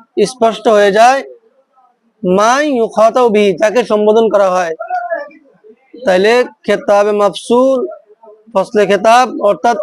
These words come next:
এমন সুস্পষ্ট সম্বোধন, যাহা স্পষ্ট হয়ে যায়, যাকে সম্বোধন করা হয় তার কাছে,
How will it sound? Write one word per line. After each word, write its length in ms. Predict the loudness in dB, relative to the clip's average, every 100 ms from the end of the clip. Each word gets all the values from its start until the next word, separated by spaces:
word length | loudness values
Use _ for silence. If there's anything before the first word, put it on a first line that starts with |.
| -2
এমন 300 | 0 2 0 -2 -2
সুস্পষ্ট 760 | -4 -4 _ -4 -4 -12 _ 4 4 2 -4
সম্বোধন, 560 | -4 -2 -2 0 -2 -4 -12 _ _ _ -20 _ _ _ -20 -20 _ _ _ _ _ _ -20 -16 -16 -16 _ _ -4 0
যাহা 280 | 2 2 0 -2 -4 -4
স্পষ্ট 420 | -4 -4 -2 -2 0
হয়ে 180 | 2 2
যায়, 400 | 4 4 4 0 -4 -10 _ _ _ _ -6 -2
যাকে 320 | -2 0 -2
সম্বোধন 520 | 0 -2 2 2 2 0
করা 220 | 0 -2 0
হয় 280 | 2 0 -2 -10 _ _ _
তার 200 | -2 -2 0
কাছে, 340 | -2 0 0